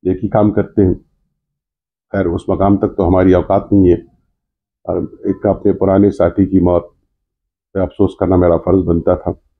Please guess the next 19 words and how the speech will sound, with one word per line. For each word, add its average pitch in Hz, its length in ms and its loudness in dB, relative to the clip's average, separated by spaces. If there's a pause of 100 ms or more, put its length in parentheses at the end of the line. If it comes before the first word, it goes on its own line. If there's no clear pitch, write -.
(360)
और 87 120 -8
साथ 90 260 -2
ही 101 60 2
साथ 90 300 -2
उसके 85 200 -2
बारे 85 220 2
में 87 120 2
थोड़ी 87 240 0
बहुत 85 220 0
जानकारी 85 360 0
अपने 82 220 -2
दोस्तों 78 360 -2
को 82 100 -2
देना 80 220 -2
कि - 1300 -6 (1400)
वो 87 60 -16
कहते 101 220 -2
हैं 107 60 2
ना, 104 160 4